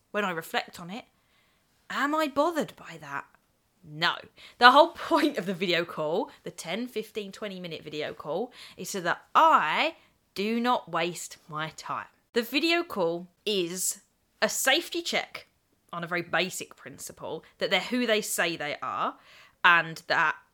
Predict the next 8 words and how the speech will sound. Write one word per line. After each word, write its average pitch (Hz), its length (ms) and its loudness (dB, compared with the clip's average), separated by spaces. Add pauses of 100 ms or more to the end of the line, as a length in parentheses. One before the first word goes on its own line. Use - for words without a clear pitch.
they 170 160 -2
look 170 540 0 (140)
similar 180 520 0 (160)
to 185 200 -8
who 180 180 -6
they've 165 220 -2
presented. 147 760 -8 (540)
So 175 500 4